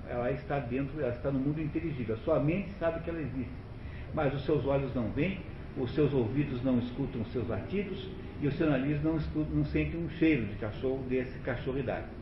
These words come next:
da cachorridade. Não é? Portanto, é, Platão me responderia assim. Eu diria assim, tá bom, então tá, mas para as cadeiras e para as cômodas e para os playgrounds de criança também existe uma playgroundaridade?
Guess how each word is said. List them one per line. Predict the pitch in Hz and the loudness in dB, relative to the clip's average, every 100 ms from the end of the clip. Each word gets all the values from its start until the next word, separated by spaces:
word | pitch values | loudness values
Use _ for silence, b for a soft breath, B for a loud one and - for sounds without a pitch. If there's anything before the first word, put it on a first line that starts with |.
| - | -10
da | - | -8
cachorridade. | - 107 127 127 107 - - - - - - - - - - - - - | -6 -6 -4 -4 -4 -6 -8 -10 -10 -10 -10 -10 -10 -10 -12 -12 -8 0
Não | 143 | 2
é? | 180 - - | 2 0 0
Portanto, | 175 - 170 180 220 - - B B - | 0 2 0 0 -4 -6 -10 B B -2
é, | 131 131 | 4 4
Platão | 127 156 - 143 | 6 4 4 4
me | 156 | 4
responderia | 165 151 165 156 170 175 | 0 0 0 2 2 2
assim. | - 120 - - | 0 -4 -4 -6
Eu | 165 | -6
diria | 160 170 | 0 2
assim, | - 185 | 0 0
tá | 254 | 2
bom, | 208 233 | 4 4
então | 247 294 | 2 0
tá, | - 160 - - - | 0 0 0 -4 -4
mas | 214 | -4
para | - 247 | 0 0
as | - | 0
cadeiras | 180 139 139 107 98 - - | 2 4 4 2 0 -6 -6
e | 156 | -4
para | - 147 135 | 0 2 2
as | - - | 0 0
cômodas | 160 143 110 - - - - - B B - | 2 4 2 -4 -8 -10 -12 -12 B B -2
e | 156 | 0
para | 170 | 4
os | 165 143 - - | 4 2 0 0
playgrounds | 160 131 135 139 123 110 | 0 4 4 4 2 0
de | 117 | -4
criança | 113 117 110 107 - | -2 0 0 -2 -2
também | 143 170 147 | 0 0 0
existe | 117 143 - 107 - - - - | 0 -2 -4 -8 -8 -10 -10 -4
uma | 135 123 | 0 0
playgroundaridade? | 120 139 156 - 123 131 131 113 117 117 104 123 131 - | 0 2 2 2 2 2 2 0 0 0 0 0 2 0